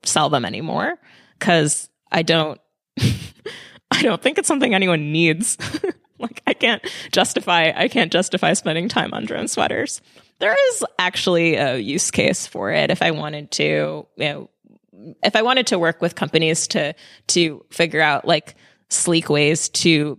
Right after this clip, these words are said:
uh, conserve drone battery life when it's cold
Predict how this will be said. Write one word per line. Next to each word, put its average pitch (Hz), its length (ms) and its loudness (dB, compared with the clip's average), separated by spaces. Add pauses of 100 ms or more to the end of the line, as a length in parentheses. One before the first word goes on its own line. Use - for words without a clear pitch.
(160)
uh, 151 140 4
conserve 151 600 0
drone 147 360 0
battery 151 360 0
life 180 540 0
when 151 480 -4 (220)
it's - 340 -6
cold 151 420 -6